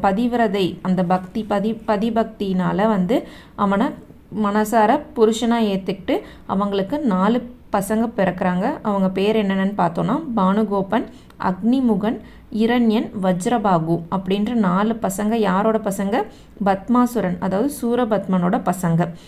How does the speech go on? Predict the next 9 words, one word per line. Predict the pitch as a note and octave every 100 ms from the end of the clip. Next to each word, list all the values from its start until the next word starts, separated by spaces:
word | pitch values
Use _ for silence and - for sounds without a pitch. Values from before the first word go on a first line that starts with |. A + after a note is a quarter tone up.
| - -
அதுக்கப்புறம் | - G#3 - - - A3 D#4 - - - - - - - - - - - - - - - - - - - - - -
பட்டத்தரசியா | A3 - C4 C4+ B3+ B3 B3+ B3 B3+ C4+ C4+ -
இவங்க | G#3+ G#3+ G#3+
இருந்தாலும், | G3+ G#3+ A3+ G#3+ G3
பத்மகோமலை | F3+ F#3 A3+ A3+ A#3 A3 G3+
இருந்தாலும், | F#3 G3+ G#3+ F#3+ F3 F3 - - -
ஆனா | A3 G#3+
அவர் | B3 A3
வந்து | G#3+ G#3 D4 A#4 G#3+